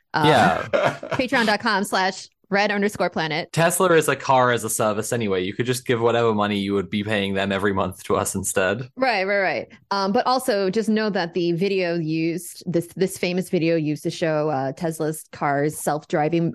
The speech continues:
Speaker 1: uh, capabilities was actually pre-mapped. It was actually a pre-mapped route. And then they just showed the car driving a pre-mapped route. And then when it parallel parks, they had to shoot that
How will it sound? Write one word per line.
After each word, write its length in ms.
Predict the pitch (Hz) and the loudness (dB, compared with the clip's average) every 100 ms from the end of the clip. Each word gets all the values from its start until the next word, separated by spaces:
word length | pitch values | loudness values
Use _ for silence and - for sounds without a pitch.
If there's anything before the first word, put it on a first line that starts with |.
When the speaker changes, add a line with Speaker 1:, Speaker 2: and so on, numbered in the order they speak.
| 156 | -4
Speaker 1:
uh, 160 | 147 | -4
capabilities 640 | 160 180 160 156 175 202 202 | -2 -2 0 0 0 -2 -2
was 100 | 185 | -4
actually 380 | 196 220 180 | -6 -4 -4
pre-mapped. 760 | 175 - 208 202 175 175 233 233 | -4 -6 -4 -2 -2 -2 -4 -8
It 540 | - - _ _ _ | -14 -14 _ _ _
was 120 | 185 | -2
actually 220 | 202 202 180 | 0 0 -2
a 40 | |
pre-mapped 440 | - 240 220 208 | 0 0 0 -2
route. 480 | 202 202 165 127 - _ _ _ _ | 0 0 2 0 -4 _ _ _ _
And 140 | 185 185 | -4 -2
then 120 | 196 | 0
they 100 | 196 | 0
just 180 | 190 - | -2 -4
showed 240 | 214 202 | -2 -2
the 80 | 196 | -4
car 300 | - 196 185 | -2 -2 0
driving 380 | 190 185 190 185 | 0 -2 0 -4
a 40 | |
pre-mapped 420 | 165 185 170 151 | -4 -4 -4 -4
route. 380 | 180 208 147 113 - _ _ _ _ | -4 -2 -2 -4 -6 _ _ _ _
And 140 | 185 185 | -4 -2
then 80 | |
when 80 | 190 | -2
it 120 | 175 | -4
parallel 360 | 202 214 196 175 | -2 -2 0 -2
parks, 680 | - 285 262 185 226 - - - _ | -2 -2 0 -2 -6 -10 -14 -18 _
they 80 | 214 | 0
had 80 | 226 | 2
to 60 | |
shoot 200 | 240 277 | 0 0
that 300 | 240 220 208 | 2 2 0